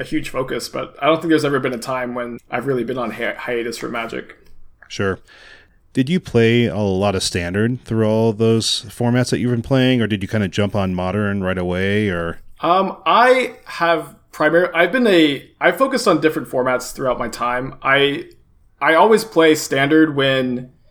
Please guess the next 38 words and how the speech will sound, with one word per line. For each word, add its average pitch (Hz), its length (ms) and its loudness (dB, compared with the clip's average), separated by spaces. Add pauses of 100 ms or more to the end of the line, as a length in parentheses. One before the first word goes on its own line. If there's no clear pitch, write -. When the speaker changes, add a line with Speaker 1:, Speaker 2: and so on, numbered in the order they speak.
(120)
Speaker 1:
it 139 260 -2
is, 131 800 2 (160)
there's 165 160 4
a 135 80 -4
tournament 151 420 0
in 147 100 -2
my 135 140 2
area 127 360 0
that 127 200 0
I 117 80 4
have 117 160 0
to 123 120 -4 (200)
play 127 200 0
standard 123 340 -4
for. 135 420 0
I 123 120 -2
just 120 220 -8
love 123 180 -2
Magic 120 320 -8
and 123 100 -8
I'll 117 80 -4
play 120 240 -2
basically 117 460 -8
any 117 140 -6
format. 120 460 -6
But - 100 -8
there 170 120 6
have 208 120 4
been 214 120 4
standards 160 480 4
where 143 260 0
all 139 200 4
I've 131 120 2
done 123 140 0
is 117 100 -6
play 117 160 -4
standard. 113 540 -8
Um, 113 400 -6